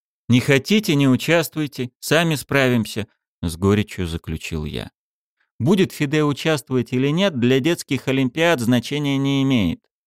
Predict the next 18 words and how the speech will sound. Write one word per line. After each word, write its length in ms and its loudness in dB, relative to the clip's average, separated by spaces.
Местом 320 2
проведения 540 4
следующей 440 -2
олимпиады 460 2
на 160 4
этот 200 -2
раз 240 4
был 240 2
выбран 440 4
Лас-Пальмас. 1000 0
Президент 460 2
правительства 600 0
Канарских 560 0
островов 640 0
Пабло 560 2
Лескано, 680 0
не 80 4
просто 500 0